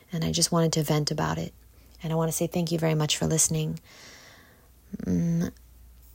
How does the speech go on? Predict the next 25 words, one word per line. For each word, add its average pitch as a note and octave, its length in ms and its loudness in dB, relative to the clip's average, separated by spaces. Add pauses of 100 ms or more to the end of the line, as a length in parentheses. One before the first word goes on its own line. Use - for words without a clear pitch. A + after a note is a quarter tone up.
(100)
that E3+ 440 6
voice E3+ 540 8
wants D3+ 260 6
me D#3+ 120 6
to D3+ 80 8
delete D3+ 320 6
this D#3+ 160 4
podcast D3 800 -2 (540)
because D#3 480 4 (1080)
as D#3+ 360 8
much F3+ 580 6
as F3 180 6
I D#3+ 160 8
found E3+ 720 4 (100)
the E3 180 -2
podcasts D#3+ 800 4
that D#3 140 6
I've D3 140 8
been D3+ 160 4
recording D#3+ 680 6 (1080)
way E3+ 720 8
less, D#3 480 8 (760)
way F#3+ 360 12
less F3+ 300 8
valuable, F#3+ 760 8